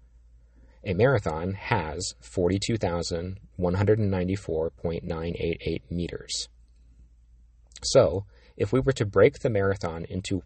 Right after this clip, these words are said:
one hundred meter segments, the world record marathon runner was running a pace of seventeen point two nine seconds per one hundred meters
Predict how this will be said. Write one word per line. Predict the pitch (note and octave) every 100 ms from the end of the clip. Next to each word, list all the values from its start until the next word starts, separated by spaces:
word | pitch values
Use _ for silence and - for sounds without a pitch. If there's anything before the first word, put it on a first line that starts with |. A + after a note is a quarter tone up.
| -
one | G2+
hundred | G#2+ A2 A2 A2
meter | G2+ G#2
segments, | G2+ - F2+ - F2+ A2+ - - - - - - - - -
the | G2+
world | G2 B2 C#3+ A2+
record | G2+ G#2 F#2+
marathon | F#2 F#2+ G2+ G2+ G2+
runner | F2 D#2+ D2+ D#2 -
was | F2+ E2+
running | F#2 A2+
a | A#2+
pace | - F2 E2 -
of | - E2+
seventeen | - G2+ F#2+ - - G#2+ G2+
point | G2 F#2 F2+ -
two | G#2 A2
nine | G2 F2+ F2+ F2+
seconds | - E2+ F2 E2
per | - - G2
one | F#2+ F#2 F2+
hundred | F#2 F2+ F2
meters | E2+ E2+ - - - -